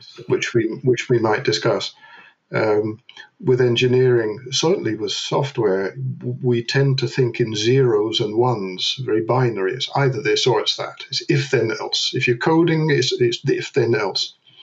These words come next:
But if you look at the kind of systems that we are increasingly dealing with, complex systems that are intrinsically unpredictable, you,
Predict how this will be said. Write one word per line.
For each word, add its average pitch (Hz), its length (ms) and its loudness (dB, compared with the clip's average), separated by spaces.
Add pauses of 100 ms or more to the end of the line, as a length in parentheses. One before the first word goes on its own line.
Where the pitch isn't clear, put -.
(760)
But - 160 0
if 147 180 0
you 180 160 4
look 160 140 0
at - 80 -2
the 143 60 -2
kind 143 280 2
of 120 80 2
systems 131 520 0
that 131 200 0
we 120 180 4
are 123 120 0
increasingly 123 720 0
dealing 151 400 2
with, 98 320 0 (140)
complex 156 640 -2
systems 98 680 -2 (680)
that 127 220 -2
are 127 260 0
intrinsically 131 1040 2 (240)
unpredictable, 135 920 0 (840)
you, 139 280 -6